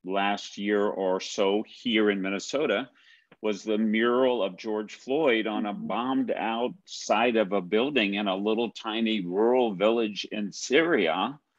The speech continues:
Speaker 2: Mm.
Speaker 1: knowing that what had happened here created a shockwave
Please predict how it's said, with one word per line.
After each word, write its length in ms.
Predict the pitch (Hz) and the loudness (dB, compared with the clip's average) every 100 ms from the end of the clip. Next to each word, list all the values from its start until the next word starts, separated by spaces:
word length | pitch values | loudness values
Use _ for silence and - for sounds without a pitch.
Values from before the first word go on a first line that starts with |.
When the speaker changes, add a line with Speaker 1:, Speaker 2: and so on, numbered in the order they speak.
| _ _ _ _ - | _ _ _ _ -6
Speaker 2:
Mm. 300 | 240 208 202 | -2 0 0
Speaker 1:
knowing 480 | 104 104 123 123 117 | 2 2 0 0 0
that 300 | 110 110 107 - | 2 2 2 -2
what 360 | 104 117 123 | -6 0 0
had 300 | 113 117 107 | -2 -6 -6
happened 720 | 101 123 135 139 143 123 123 | -6 -4 -4 -4 -4 -2 -4
here 920 | - - - 180 139 101 101 117 139 - _ _ _ _ _ - | -6 -16 -8 0 4 4 4 2 -2 -8 _ _ _ _ _ -20
created 1120 | - 127 117 113 107 113 107 120 117 104 - - | -8 -4 -2 0 2 0 0 0 0 -2 -10 -8
a 680 | 113 113 110 110 107 110 104 _ _ _ _ _ 208 233 254 226 202 220 170 - - | -4 -2 0 0 -2 -4 -8 _ _ _ _ _ _ -20 -20 _ -20 -18 -18 -18 -16
shockwave 1040 | - - - 135 139 - 139 131 135 110 | -14 -12 -2 0 0 -2 0 2 2 -4